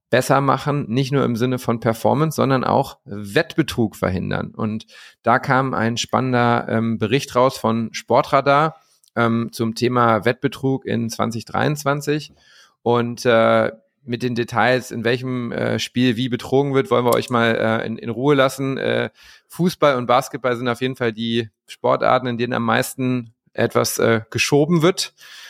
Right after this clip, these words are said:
Und, ähm, viel spannender ist aber, dass, äh, dreiundsiebzig Prozent aller Fälle, die, äh, dort gelistet sind, nicht mehr von Menschen erkannt wurden, sondern von künstlicher Intelligenz. Und, ähm,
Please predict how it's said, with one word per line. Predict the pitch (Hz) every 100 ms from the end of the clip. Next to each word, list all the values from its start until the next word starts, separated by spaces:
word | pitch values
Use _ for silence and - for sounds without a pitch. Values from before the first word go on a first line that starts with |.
| - _
Und, | 127 131 131 123
ähm, | 127 123
viel | 120 139 147
spannender | - 143 170 139
ist | 123
aber, | 92 117 147 180 _ _ _ _
dass, | 113 - -
äh, | - 123 120
dreiundsiebzig | 107 120 165 160 151 _ - - _ _ _ _
Prozent | - 117 - - 139 131 _ _ _
aller | 131 170 175
Fälle, | - 151 151 131 135 180 _ _ _ - - _
die, | 123 127 127
äh, | 127 120 120
dort | 123 139
gelistet | - 123 143 135 -
sind, | 113 120 135 -
nicht | 123 147
mehr | 143 135
von | 127 117
Menschen | 120 151 139
erkannt | 92 92 107 104 107
wurden, | 107 131 131
sondern | 113 117 113
von | 110 110
künstlicher | 120 123 - 113 117
Intelligenz. | 110 107 98 107 113 101 -
Und, | 101 101 95
ähm, | 110 104 104 107